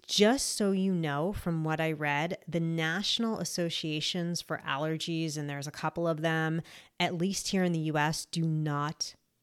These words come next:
recognize a histamine intolerance. So good luck if you go to an ear, nose, or throat doctor.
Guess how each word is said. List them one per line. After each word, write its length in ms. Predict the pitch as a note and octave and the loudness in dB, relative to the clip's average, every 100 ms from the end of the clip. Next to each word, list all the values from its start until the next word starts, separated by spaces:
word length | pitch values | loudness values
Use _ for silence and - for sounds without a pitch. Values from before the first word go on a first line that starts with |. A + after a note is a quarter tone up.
| _ - | _ -6
recognize 1080 | F3+ A#3 - G3+ F#3 F3+ F3 F3 F3 F3+ F3+ - | -2 -2 0 2 4 4 2 2 2 0 -4 -8
a 60 | |
histamine 580 | G#3+ C4+ - B3+ A#3+ A3+ | -4 -4 -2 2 4 6
intolerance. 720 | A3 G#3+ G#3+ G#3 G#3+ G#3+ G#3 - - - - | 4 2 0 2 2 2 0 -6 -14 -16 -14
So 280 | - - E3 C#3 | -4 2 2 2
good 240 | - E3+ F#3 | 0 2 4
luck 480 | B3 C4+ B3 - | 4 6 4 2
if 120 | F#3 - | -2 0
you 140 | E3 | -2
go 300 | D#3 D#3+ D#3+ | 2 2 2
to 160 | - E3 | 0 -2
an 120 | D#3+ | -2
ear, 240 | F3+ E3+ F3 | -2 0 2
nose, 360 | E3 E3 D#3+ | 2 2 0
or 80 | F3+ | -2
throat 320 | - G#3+ G#3+ | 2 2 4
doctor. 640 | A3 G#3 G3+ G#3 G3+ G3+ | 4 4 4 0 2 2